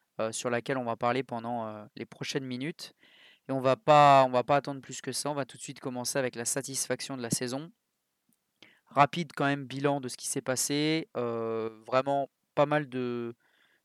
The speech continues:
de choses négatives, hein. Euh, saison très frustrante du côté de, de la deuxième équipe de Los Angeles,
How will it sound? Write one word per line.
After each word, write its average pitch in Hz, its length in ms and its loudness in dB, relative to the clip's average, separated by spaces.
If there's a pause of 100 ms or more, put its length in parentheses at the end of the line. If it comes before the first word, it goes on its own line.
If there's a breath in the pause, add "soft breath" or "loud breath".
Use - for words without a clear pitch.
de 127 80 -8
choses 131 240 -4
négatives, 131 480 -2
hein. 117 300 -4
Euh, 113 60 -6
saison 131 300 -6
très 135 220 -2
frustrante 143 480 -10
du 120 120 -14
côté 131 300 -8
de, 117 240 -8
de 113 140 -10
la 113 120 -4
deuxième 131 440 -2
équipe 123 260 -12
de 123 80 -6
Los 117 240 -8
Angeles, 120 540 -2